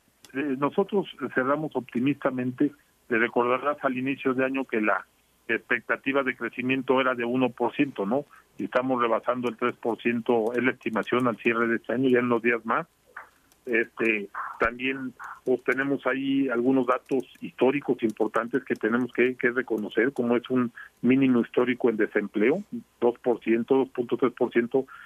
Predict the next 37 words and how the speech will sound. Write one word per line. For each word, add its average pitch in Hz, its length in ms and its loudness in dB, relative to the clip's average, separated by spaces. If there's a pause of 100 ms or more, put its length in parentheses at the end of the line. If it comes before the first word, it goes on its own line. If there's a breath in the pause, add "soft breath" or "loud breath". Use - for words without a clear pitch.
(200 loud breath)
yo 123 180 2
creo 120 200 0
que 127 100 -2
eso 117 140 -2
nunca 117 260 2
lo 110 100 0
habíamos 117 280 0
logrado, 120 460 0 (400 loud breath)
y 117 100 0
un 135 220 4
máximo, 139 500 -2
la 120 80 4
estimación 127 560 -2
es 135 160 -2
que 120 160 -2
sea 135 200 0
alrededor 127 380 0
de 123 60 0
los 120 140 -2
cuarenta 104 500 -2
mil 131 300 -2 (120)
y 127 140 0
más 170 240 2 (640 soft breath)
millones 123 460 -2
de, 104 300 2 (240)
de 110 100 -2
dólares 123 320 2
de 113 80 -2
inversión. 117 600 0 (560)
Está 110 300 -2
llegando 120 400 0
el 113 140 -2
tema, 127 280 0
este - 220 0
fenómeno 120 400 0
del 110 100 -2
nearshoring, 123 540 0